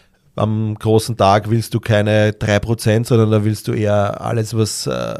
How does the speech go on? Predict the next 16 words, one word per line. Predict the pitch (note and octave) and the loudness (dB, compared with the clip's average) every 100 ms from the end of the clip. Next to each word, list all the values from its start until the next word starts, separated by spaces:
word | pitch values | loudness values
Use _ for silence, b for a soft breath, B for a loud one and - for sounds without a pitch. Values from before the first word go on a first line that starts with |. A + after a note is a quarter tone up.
| A2 | -4
hundert | B2 C3+ - | 2 2 2
Prozent | C3 - A2 A#2 | -2 2 2 2
ist | C3 A#2+ B B B B B - | 0 -2 B B B B B -4
und | A2 G#2 | -2 2
da | G2+ | 0
kann | - A2 | 2 2
man | A2 | 4
auf | A2 G#2+ | 2 2
jeden | G#2 A2 | 0 0
Fall, | A2+ A2 G#2+ G#2+ - - | 2 4 4 0 -6 -20
wenn | C3+ A2+ A2 | -6 -2 0
man | A#2+ B2 A#2+ | 2 2 2
meiner | G#2 A2+ B2 | 2 4 4
Meinung | A#2 A2+ A2+ | 4 2 2
nach, | A2 - - | 0 -2 -10
äh, | - - | -10 -10